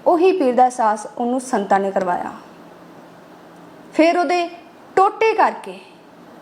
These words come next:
ਬੋਰੀ 'ਚ ਪਾ ਕੇ ਮੁੰਡੇ ਦੇ ਪਿਓ ਨੂੰ ਭੇਜ ਦਿੱਤਾ ਗਿਆ। ਇੰਜ ਹੁੰਦਾ ਇਨਸਾਫ, ਇੰਜ ਹੁੰਦਾ ਨਿਆਂ। ਜੇ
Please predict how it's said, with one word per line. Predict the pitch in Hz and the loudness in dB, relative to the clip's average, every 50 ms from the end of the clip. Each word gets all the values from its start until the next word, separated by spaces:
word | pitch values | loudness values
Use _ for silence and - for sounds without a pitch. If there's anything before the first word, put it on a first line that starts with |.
| - - - - - - - | -20 -20 -20 -20 -20 -8 -6
ਬੋਰੀ | 220 202 196 254 269 285 269 320 | -2 2 4 4 4 4 2 0
'ਚ | 311 320 | -2 -4
ਪਾ | 330 320 262 233 226 | -2 0 2 2 2
ਕੇ | 226 - 254 254 262 269 262 - - - - - - | 0 -2 -4 -4 -6 -6 -8 -14 -20 -20 -16 -8 -6
ਮੁੰਡੇ | 233 240 226 233 226 | -4 0 2 2 2
ਦੇ | 220 233 254 | 4 2 0
ਪਿਓ | 247 254 247 220 208 208 | 0 0 -2 -2 0 0
ਨੂੰ | 208 220 269 285 285 - - - - | -2 -4 -6 -6 -8 -14 -20 -4 0
ਭੇਜ | 330 294 285 285 214 | 2 2 2 2 0
ਦਿੱਤਾ | 240 226 - 196 180 175 | -4 -4 -2 -2 -2 -2
ਗਿਆ। | - - - - - - - - - - - - - - - - - - - - - - - - - - - | -4 -8 -12 -12 -14 -18 -20 -20 -20 -20 -20 -20 -20 -20 -20 -20 -20 -20 -20 -20 -20 -20 -20 -20 -6 0 2
ਇੰਜ | 277 277 262 240 277 | 2 2 2 0 0
ਹੁੰਦਾ | 247 285 262 214 202 190 | 0 0 0 2 0 0
ਇਨਸਾਫ, | 190 190 185 - 196 - - - - - - - - - - - - - - - - - - - - - - - - - - - - | -2 -4 -6 -8 -8 -8 -8 -12 -14 -20 -20 -20 -20 -20 -20 -20 -20 -20 -20 -20 -20 -20 -20 -20 -20 -20 -20 -20 -20 -20 -6 0 2
ਇੰਜ | 330 370 349 370 | 4 4 4 2
ਹੁੰਦਾ | 359 320 359 320 247 226 214 | 2 2 2 4 4 2 2
ਨਿਆਂ। | 214 196 185 175 - - 202 - - - - - - - - - - - - - - - - - - - - - - - - - - - - - - - - - - - - - | 0 -4 -6 -8 -10 -14 -18 -20 -20 -20 -20 -20 -20 -20 -20 -20 -20 -20 -20 -20 -20 -20 -20 -20 -20 -20 -20 -20 -20 -20 -20 -20 -20 -20 -20 -20 -20 -20 -20 -20 -20 -12 -6 -2
ਜੇ | 220 349 330 - | 0 0 0 2